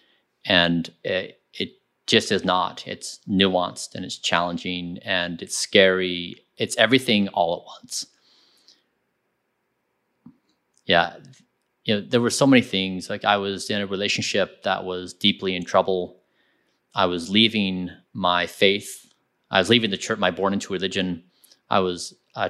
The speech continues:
trying to deal with chronic depression that I'd had for ten years. Like, there was so much happening in life, and I was trying to keep the wheels on just to keep things going. And so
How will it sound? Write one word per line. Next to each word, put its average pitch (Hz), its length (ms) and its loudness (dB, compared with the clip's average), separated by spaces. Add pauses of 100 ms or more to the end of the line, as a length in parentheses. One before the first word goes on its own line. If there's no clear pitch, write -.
trying 107 300 4
to 98 80 -6
deal 101 180 2
with 90 160 -4
chronic 98 360 0
depression 95 440 -2
that 90 80 -4
I'd 85 80 -4
had 85 320 -2
for 104 80 -2
ten 101 200 0
years. 87 380 -2 (800)
Like, 113 120 4
there 120 100 6
was 110 120 2
so 104 640 2
much 101 360 2
happening 92 500 -4
in 87 140 -4
life, 85 560 -6
and 87 320 -4
I 87 100 -2
was 90 300 -10 (340)
trying 101 320 6
to 92 60 -2
keep 98 480 -4 (500)
the 107 100 4
wheels 95 380 4
on 80 320 0 (160)
just - 300 0
to - 80 -8
keep - 340 -4
things 87 280 -6
going. 87 520 -2
And - 140 -14
so 90 320 -4